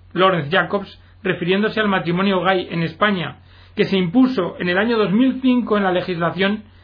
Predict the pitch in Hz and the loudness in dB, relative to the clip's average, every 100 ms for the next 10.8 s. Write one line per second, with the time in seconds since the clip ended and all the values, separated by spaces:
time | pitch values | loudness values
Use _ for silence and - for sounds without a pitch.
0 | - - - 214 202 190 180 208 240 214 | -20 -20 -2 0 2 0 0 -2 -2 0
1 | 202 180 180 165 185 160 143 135 - - | 0 0 0 0 0 -2 -6 -14 -18 -6
2 | 165 156 226 233 240 214 196 175 156 196 | -4 0 0 2 2 2 2 0 0 0
3 | 233 - 160 160 160 156 - - - - | -2 -2 0 2 0 -6 -16 -20 -20 -8
4 | 214 - 220 185 190 180 247 262 - - | -4 0 0 2 2 2 2 0 -2 0
5 | 208 185 185 214 262 220 196 - 220 220 | 0 2 0 2 2 2 0 -2 -2 0
6 | 220 214 185 135 147 131 110 - - - | -2 -2 -2 0 0 0 -2 -8 -20 -20
7 | - - - - - - - - - - | -20 -20 -20 -20 -20 -20 -20 -20 -10 -2
8 | 180 180 254 - 220 196 180 208 202 165 | 2 2 0 0 -2 2 2 0 -2 -2
9 | 147 202 180 160 143 143 220 214 175 196 | 0 2 2 2 2 0 0 2 4 2
10 | 185 180 202 151 151 135 117 | 2 2 2 2 2 0 -2